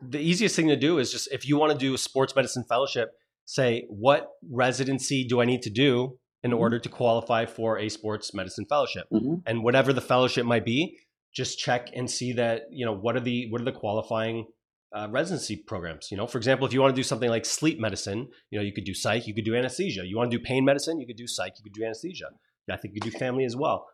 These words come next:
Speaker 1: There's a lot of different, you know, back doors into different specialties and different, uh, fellowships, but, uh, you could find this information on Google. Off the top of my head, I think family, you're correct. You know, if you
Speaker 2: Sure,
Speaker 1: did, like,
Speaker 2: sure.
Speaker 1: orthopedics, P M N R, you can do sports
Speaker 2: Sure.
Speaker 1: medicine,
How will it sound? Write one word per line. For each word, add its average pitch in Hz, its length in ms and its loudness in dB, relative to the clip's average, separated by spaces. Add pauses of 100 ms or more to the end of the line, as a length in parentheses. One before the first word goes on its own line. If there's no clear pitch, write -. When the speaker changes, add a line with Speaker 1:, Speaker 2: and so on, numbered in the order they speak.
Speaker 1:
There's 143 140 -2
a 170 40 4
lot 190 200 6
of 139 80 -2
different, 160 380 2 (120)
you 151 140 2
know, 117 320 4 (340)
back 120 380 2
doors 123 320 6
into 110 180 -2
different 113 300 -2
specialties 110 640 -2
and 101 100 -4
different, 101 520 -4
uh, 98 60 -8
fellowships, 110 460 -2
but, - 280 -2 (640)
uh, - 40 -6
you 156 600 0
could 156 120 -2
find 139 220 6
this 117 100 -2
information 117 400 0
on 98 60 0
Google. 92 300 -2
Off 87 240 -4
the - 60 -16
top 123 140 4
of 120 60 0
my 117 120 4
head, 113 340 2
I 117 100 -2
think 110 240 -4
family, 123 380 4
you're 113 120 2
correct. 113 520 2 (360)
You 117 100 -2
know, 110 80 4
if 110 100 4
you 117 80 12
Speaker 2:
Sure, 147 80 12
Speaker 1:
did, - 140 2
like, 113 140 6
Speaker 2:
sure. 131 60 2
Speaker 1:
orthopedics, 123 800 0
P 143 160 0
M 120 160 2
N 113 80 2
R, 110 260 4
you 107 140 -2
can 110 120 -2
do 110 220 -2
sports 110 320 -4
Speaker 2:
Sure. 131 80 12
Speaker 1:
medicine, 131 360 6